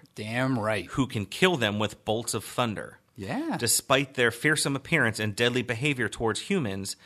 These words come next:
Speaker 2: uh, they are respected spirit beings.
Speaker 1: Okay.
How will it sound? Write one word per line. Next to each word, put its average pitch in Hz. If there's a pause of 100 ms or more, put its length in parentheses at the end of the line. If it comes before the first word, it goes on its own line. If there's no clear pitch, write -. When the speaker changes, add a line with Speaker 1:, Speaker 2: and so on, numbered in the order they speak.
(340)
Speaker 2:
uh, 104
they 104
are 104 (240)
respected 127 (120)
spirit -
beings. - (100)
Speaker 1:
Okay. 95